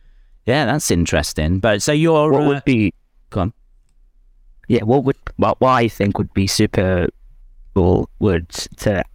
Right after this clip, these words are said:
Speaker 2: add Cross into the main event to make it a triple threat.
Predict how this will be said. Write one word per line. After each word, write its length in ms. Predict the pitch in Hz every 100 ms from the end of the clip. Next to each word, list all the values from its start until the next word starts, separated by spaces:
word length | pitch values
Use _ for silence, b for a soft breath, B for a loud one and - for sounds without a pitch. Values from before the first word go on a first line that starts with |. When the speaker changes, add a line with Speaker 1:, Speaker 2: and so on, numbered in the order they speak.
| -
Speaker 2:
add 340 | 127 110 - -
Cross 560 | - 98 - - - - -
into 360 | 117 110 -
the 120 | 110
main 220 | 107 107 104
event 360 | 101 80 -
to 80 | -
make 220 | 101 -
it 60 | -
a 40 |
triple 280 | - 120 131
threat. 240 | - 175